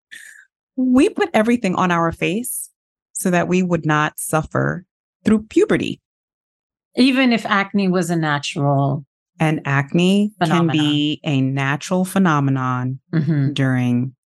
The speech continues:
Speaker 1: puberty.
Speaker 2: Mm-hmm.
Speaker 1: So likewise, when we think about menopause, my curiosity is, why do women feel that, "Hey, I'm, I'm going through a natural phase in my life," and not all women, just some.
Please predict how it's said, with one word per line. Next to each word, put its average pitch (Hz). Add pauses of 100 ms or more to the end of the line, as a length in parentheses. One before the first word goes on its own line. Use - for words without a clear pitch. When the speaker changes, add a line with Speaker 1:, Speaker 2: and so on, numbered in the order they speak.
(120)
Speaker 1:
puberty. -
Speaker 2:
Mm-hmm. 147 (920)
Speaker 1:
So -
likewise, 190
when 196
we 214
think 254
about 240
menopause, 156 (720)
my 220
curiosity 254
is, 185 (460)
why 214
do 285
women 202
feel 165
that, 160 (160)
"Hey, 185
I'm, 165
I'm 170
going 202
through 185
a 170
natural 156
phase 175
in 151
my 139
life," 139
and 233
not 262
all 160
women, 135
just 220
some. -